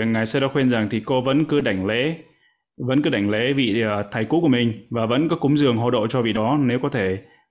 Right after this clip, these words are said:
Và trong trường hợp thời Đức Phật cũng thế, có những vị Thitiya, có nghĩa là những vị đệ tử, đệ tử của Thitiya, đệ, đệ tử của những vị ngoại đạo, không phải là, không phải là Phật tử. Nhưng mà họ tới, tới, ờ, sau này họ chuyển thành, họ chuyển thành Phật tử. Nhưng mà khi đó thì Đức Phật khuyên họ, cũng dạy họ là vẫn cứ, cứ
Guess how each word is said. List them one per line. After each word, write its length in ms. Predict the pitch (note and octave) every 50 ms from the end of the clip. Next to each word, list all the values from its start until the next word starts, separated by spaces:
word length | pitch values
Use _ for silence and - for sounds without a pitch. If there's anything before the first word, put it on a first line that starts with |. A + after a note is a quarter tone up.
| _ -
Và 220 | A#2 B2+ A#2+ A#2 A2+
trong 200 | - D3+ C#3+ C#3+
trường 120 | C3+ C3
hợp 80 | A2+ G#2+
thời 100 | - A#2+
Đức 80 | A2 C#3+
Phật 140 | C#3 B2 A2
cũng 120 | - C3+ D3
thế, 160 | D3+ C3+ C#3+
có 120 | C#3 D3
những 160 | D3 D3+ D#3 D3+
vị 140 | C#3 - -
Thitiya, 440 | - D3 C#3+ D3+ C#3 C#3 C3 B2+ A#2+ -
có 60 | C3+
nghĩa 140 | C#3 C#3+ D3
là 120 | D3 A#2+
những 200 | G#2+ A2 B2+ C#3+
vị 60 | D3
đệ 120 | C#3+ B2+ A#2+
tử, 300 | A#2 - G#2+ F#2 F2+ F#2+
đệ 100 | A2 A2
tử 180 | A2 A2 G2
của 100 | F#2+ G2+
Thitiya, 520 | G2+ - C#3+ C3 C#3+ C3+ C3 B2+ B2 A#2+ A#2
đệ, 140 | A2+ A#2+ A#2+
đệ 160 | B2+ B2+ B2
tử 200 | B2 - A2 G2
của 160 | - G#2 G2+
những 160 | G#2 B2 C3+
vị 80 | C3 B2
ngoại 180 | B2+ B2 A2+
đạo, 220 | A2+ A#2+ A#2 G#2+ A2
không 160 | - - C3+ B2+
phải 120 | B2+ G#2 G2
là, 280 | G2+ G2+ G2 G2 G2 G2 - - - - - - - _ -
không 140 | - D3+ C#3+
phải 80 | C3+
là 60 | A#2
Phật 200 | A2 - A#2 G2+
tử. 360 | B2+ B2 G#2+ G2 F#2+ G2+ A#2+ A#2+ - - _ _ _ _ _ _ _ -
Nhưng 140 | C#3+ D3
mà 80 | D3 C3
họ 100 | A2+ A2
tới, 240 | A2+ - D3 D#3+ E3 D#3+
tới, 160 | - D3 D#3 D#3
ờ, 140 | D3 C3+
sau 160 | B2+ - D3+ C#3
này 140 | B2+ A2+
họ 80 | G#2+ G#2+
chuyển 260 | G#2+ - A2 F#2+ G#2
thành, 420 | - C#3 C3 B2+ B2+ B2 B2 A#2 A2 - -
họ 140 | B2 A#2+
chuyển 220 | A#2+ - B2+ A2 G#2+
thành 220 | C3 B2 A#2 A2 G#2 - - _ - - - - - - -
Phật 160 | C3 B2+ -
tử. 340 | C3+ A#2+ A2 G2+ G2 A2+ B2 - - _ -
Nhưng 200 | A#2+ C3 C#3 C#3
mà 80 | B2+
khi 140 | - - C#3
đó 220 | B2+ A#2+ A#2 C#3+ D#3
thì 60 | C#3
Đức 120 | B2 C#3+
Phật 140 | C3 B2 - -
khuyên 240 | - B2+ B2 B2 A#2
họ, 260 | A#2+ B2+ A#2 G2+ G#2
cũng 120 | A2 B2+
dạy 120 | B2+ B2 A2+
họ 120 | A2 G#2+
là 100 | A2 G#2+
vẫn 300 | G#2 G#2+ A#2+ C3 D3 E3
cứ, 100 | D#3+ D3+ - - - - _ _ -
cứ 300 | - C3 C3 C#3 D#3